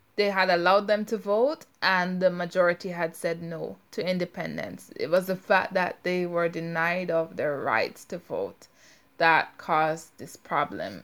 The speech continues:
And in twenty seventeen, they decided to have the referendum in spite of the fact the Spanish government said they could not.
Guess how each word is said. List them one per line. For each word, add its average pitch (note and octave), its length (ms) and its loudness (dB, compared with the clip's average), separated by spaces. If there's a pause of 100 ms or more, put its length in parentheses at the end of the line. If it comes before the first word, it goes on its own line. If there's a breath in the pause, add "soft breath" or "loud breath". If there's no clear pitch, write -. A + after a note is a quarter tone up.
And F3 540 -6
in F#3+ 160 -6
twenty G#3 360 2
seventeen, A#3 1080 0
they G#3 140 4
decided A3 580 4
to G3 100 -4
have F#3 320 2
the F3 100 0
referendum E3+ 640 -2
in D#3+ 80 -10
spite F3 380 -2
of E3+ 60 -4
the F3+ 80 -6
fact - 380 -6
the F3 140 -4
Spanish E3 460 -4
government F3 480 -2
said E3 180 -6
they D#3+ 120 -2
could F#3 220 -4
not. F3+ 440 -4